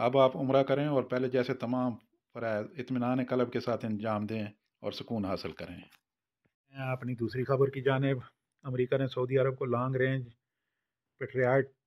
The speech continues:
मिसाइलों की फ़रोख्त की मंजूरी दे दी है। गैर मुल्की खबर रसां एजेंसी के मुताबिक,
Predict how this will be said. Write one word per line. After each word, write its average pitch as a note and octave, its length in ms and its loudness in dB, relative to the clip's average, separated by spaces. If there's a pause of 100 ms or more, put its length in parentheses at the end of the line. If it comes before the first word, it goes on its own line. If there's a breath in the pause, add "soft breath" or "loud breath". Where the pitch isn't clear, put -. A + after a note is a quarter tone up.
(120)
मिसाइलों C3 420 0
की B2+ 100 -6
फ़रोख्त B2 340 -4
की C#3 80 -6
मंजूरी A2 380 -4
दे G2+ 180 -2
दी F#2+ 120 -8
है। F2+ 180 -4 (160)
गैर A#2 200 -8
मुल्की C3 320 -8
खबर B2 340 -8
रसां B2 280 -8 (160)
एजेंसी A#2+ 340 -8
के B2+ 100 -6
मुताबिक, A#2 420 -4